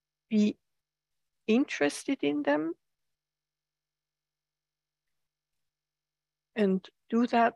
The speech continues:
with kindness and generosity and gratitude.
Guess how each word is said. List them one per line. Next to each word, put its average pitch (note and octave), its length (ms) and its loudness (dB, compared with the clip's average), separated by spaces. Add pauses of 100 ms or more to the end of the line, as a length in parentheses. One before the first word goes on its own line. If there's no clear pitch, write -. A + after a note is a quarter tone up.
with F#3+ 280 -4
kindness - 1080 -4 (280)
and F#3+ 220 0
generosity F#3+ 1200 -2 (840)
and F3+ 260 0
gratitude. - 720 -6